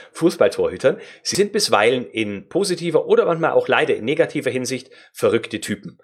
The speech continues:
Schau dir mal Carlos Valderrama oder Oliver Kahn an. Dann weißt du, was ich mit Typen meine. Und im Qualitätsmanagement gibt's durchaus auch die ein oder andere Person,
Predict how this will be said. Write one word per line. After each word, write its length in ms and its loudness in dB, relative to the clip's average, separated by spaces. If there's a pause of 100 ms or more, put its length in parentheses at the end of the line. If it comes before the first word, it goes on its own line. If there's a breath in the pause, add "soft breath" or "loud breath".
(100)
Schau 220 2
dir 120 2
mal 300 0 (100)
Carlos 560 2
Valderrama 640 4
oder 580 0
Oliver 320 0
Kahn 320 0
an. 220 -6 (240 soft breath)
Dann 120 0
weißt 240 2
du, 60 -6
was 160 -2
ich 100 -14
mit 120 -12
Typen 300 -10
meine. 320 2 (180 loud breath)
Und 140 -2
im 60 -4
Qualitätsmanagement 960 0
gibt's 260 -6
durchaus 360 -2
auch 220 4
die 160 -8
ein 160 2
oder 160 2
andere 240 4
Person, 440 0